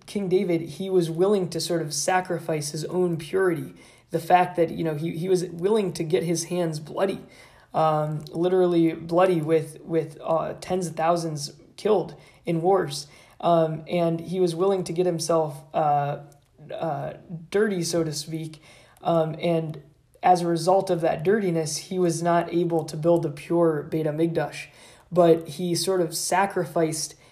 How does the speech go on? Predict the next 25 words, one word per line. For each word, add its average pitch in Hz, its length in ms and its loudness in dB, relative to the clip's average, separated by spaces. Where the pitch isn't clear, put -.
his 220 220 -2
ability 165 480 2
to 156 140 -6
build 165 200 2
the 165 60 0
Beit 160 180 0
HaMikdash 156 580 -4
and 160 480 0
gave 175 280 0
that 165 260 2
to 160 120 -4
his 151 140 -6
son, 170 380 0
who 160 540 -2
hadn't 185 440 0
had 170 340 2
that 156 240 -2
same, 156 520 -2
like, 156 200 -2
experience, 165 720 -2
basically, 147 640 -6
in 156 220 -4
so - 180 -2
many 160 160 0
wars, 156 460 -6